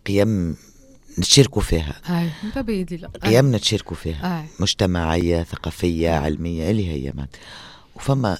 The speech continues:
Speaker 1: آخر composante اللي أنا شيخة بها برشا، هي لا composante متاع البحث، ريشيرش. وهوني باش يكون فما موجهة للأكاديميين والباحثين، باش يكون برشا أنواع متاع بحوث، معناتها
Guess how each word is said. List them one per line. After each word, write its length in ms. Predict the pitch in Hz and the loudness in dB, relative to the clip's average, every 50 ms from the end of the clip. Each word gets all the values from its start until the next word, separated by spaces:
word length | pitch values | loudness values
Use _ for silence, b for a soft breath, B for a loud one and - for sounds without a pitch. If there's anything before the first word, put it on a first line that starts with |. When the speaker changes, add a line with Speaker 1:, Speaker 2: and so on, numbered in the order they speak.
| - - | -6 -6
Speaker 1:
آخر 200 | - - - - | -6 -6 -6 -6
composante 540 | - - 78 69 85 78 80 85 80 - 76 | -6 -8 -8 -6 -6 -6 -6 -6 -6 -6 -6
اللي 140 | 73 73 | -6 -6
أنا 80 | - 73 | -8 -8
شيخة 340 | - - 80 76 - - 71 | -8 -8 -10 -10 -8 0 6
بها 260 | - - - 73 - - | 6 8 8 6 2 -2
برشا، 320 | 76 78 - - 87 85 | -6 -6 -6 -6 -6 -4
هي 320 | 95 98 92 82 80 80 - - - - - | -4 -2 -2 0 -2 -2 -4 -8 -14 -12 -8
لا 180 | 76 76 71 73 | -6 -4 -4 -4
composante 500 | - - 87 87 92 80 85 85 82 - - - | -4 -6 -6 -6 -6 -6 -6 -8 -8 -10 -14 -20
متاع 200 | - - 78 76 | -16 -10 -8 -6
البحث، 360 | 76 69 - - - - - - - - - - - | -6 -6 -6 -8 -12 -12 -14 -16 -18 -20 -16 -10 -8
ريشيرش. 520 | 76 - - 82 82 87 - - - - B B B B B B B B B B | -4 -4 -2 -2 -2 -4 -4 -6 -12 -12 B B B B B B B B B B
وهوني 240 | 95 110 123 123 117 | 0 2 2 2 0
باش 100 | 107 - | -2 -4
يكون 220 | - - 104 101 | -8 -4 -4 -4
فما 400 | 95 - 104 101 101 92 92 90 - _ _ _ - - | -4 -2 -2 -2 0 0 -2 -2 -4 _ _ _ -8 -4
موجهة 320 | 82 87 90 - 82 80 | -2 0 0 0 -2 -2
للأكاديميين 1160 | 76 90 98 92 - - - - - 90 76 - 80 76 71 69 69 71 76 85 90 92 78 69 69 | 0 2 2 2 0 -4 -8 -4 -4 -4 -4 -4 -4 -4 -4 -4 -4 -4 -4 -4 -4 -4 -6 -6 -8
والباحثين، 720 | 78 82 82 - - - - - - - 73 76 78 80 B B B B B B B B B | -6 -6 -4 -2 -4 -4 -4 -6 -10 -8 -8 -6 -6 -8 B B B B B B B B B
باش 80 | B - | B -14
يكون 200 | - - 127 131 | -8 -4 -2 0
برشا 260 | 127 117 - - - | 0 0 0 -2 -4
أنواع 240 | 78 82 - 71 71 | -2 0 2 2 2
متاع 220 | 71 - - 71 | 0 -2 -4 -6
بحوث، 480 | 65 64 67 65 - - 78 87 - - | -6 -8 -10 -10 -8 -6 -6 -6 -6 -8
معناتها 380 | 82 73 67 - 73 69 67 | -8 -8 -8 -8 -8 -8 -8